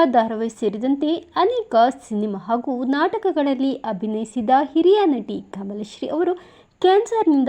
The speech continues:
ನಿಧನವಾಗಿದ್ದು, ಸಿನಿ ಪ್ರಿಯರು ಹಾಗೂ ಸ್ಯಾಂಡಲ್‌ವುಡ್ ಗಣ್ಯರು ಸಂತಾಪ ವ್ಯಕ್ತಪಡಿಸಿದ್ದಾರೆ. ಇದಕ್ಕೂ ಮುನ್ನ ಅವರು ಟಿ ಬಿ, ಬ್ರೈನ್ ಟ್ಯೂಮರ್ ವಿರುದ್ಧ ಕೂಡ ಹೋರಾಡಿದ್ದರು.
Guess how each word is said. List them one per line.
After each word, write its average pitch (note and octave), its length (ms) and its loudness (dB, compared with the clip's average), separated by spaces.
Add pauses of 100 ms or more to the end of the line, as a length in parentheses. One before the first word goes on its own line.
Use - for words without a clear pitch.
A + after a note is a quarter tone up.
ನಿಧನವಾಗಿದ್ದು, G#3+ 920 -6
ಸಿನಿ G#3+ 480 -6
ಪ್ರಿಯರು A#3 480 -4
ಹಾಗೂ C4 460 -6
ಸ್ಯಾಂಡಲ್‌ವುಡ್ A#3 720 -8
ಗಣ್ಯರು D4+ 540 -2
ಸಂತಾಪ C#4 680 -8 (160)
ವ್ಯಕ್ತಪಡಿಸಿದ್ದಾರೆ. G#3 960 -6 (560)
ಇದಕ್ಕೂ A#4 420 6
ಮುನ್ನ D4+ 220 2 (140)
ಅವರು B3 380 2
ಟಿ G3+ 340 -8
ಬಿ, G#3+ 240 -6
ಬ್ರೈನ್ E4+ 420 -2
ಟ್ಯೂಮರ್ E4+ 360 4
ವಿರುದ್ಧ A#3+ 320 0
ಕೂಡ G#3+ 280 -6 (120)
ಹೋರಾಡಿದ್ದರು. G#3 840 -2